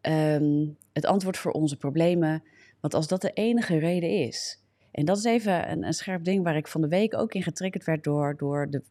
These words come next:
door soms de vragen of de mails die we krijgen. Is dat ik merk dat sommige mensen lijken God vooral te benaderen voor hun problemen. Maar lijken, lijken soms ook alleen maar daarmee bezig te zijn. Waardoor ze God niet meer benaderen voor wie hij is. Maar alleen als een antwoord voor hun problemen.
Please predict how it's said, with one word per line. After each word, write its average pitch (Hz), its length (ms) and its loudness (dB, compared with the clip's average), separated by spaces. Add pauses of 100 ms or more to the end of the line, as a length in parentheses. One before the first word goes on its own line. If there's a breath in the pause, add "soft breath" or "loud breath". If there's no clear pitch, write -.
door - 160 -4
soms 175 220 -4
de - 80 -10
vragen 175 300 0
of 165 60 -14
de 151 100 -2
mails 170 220 0
die 151 100 -4
we 135 80 -2
krijgen. 185 580 -2 (500 loud breath)
Is 160 140 -2
dat 180 120 -2
ik 170 100 0
merk 196 260 4
dat 180 120 -4
sommige 214 360 -2
mensen 160 540 0
lijken 180 320 -2
God - 260 -4
vooral 175 220 -4
te 170 100 -6
benaderen 156 480 -2
voor 143 440 -4 (280 soft breath)
hun 165 160 2
problemen. 147 760 0 (720 loud breath)
Maar 151 300 2
lijken, 175 420 2
lijken 175 340 0
soms 170 220 -4
ook 165 100 0
alleen 190 220 4
maar 202 120 4
daarmee 151 260 4
bezig 131 340 -2
te - 80 -10
zijn. 139 240 -4
Waardoor 151 240 2
ze 156 100 -6
God 196 200 -4
niet 208 100 2
meer 175 140 2
benaderen 156 440 2
voor - 160 -6
wie 156 180 0
hij 139 120 0
is. 190 240 -2
Maar 151 160 -2
alleen 160 320 0
als 147 120 -6
een 139 240 -4
antwoord 170 320 -2
voor 147 160 -4
hun 135 140 0
problemen. 147 600 -2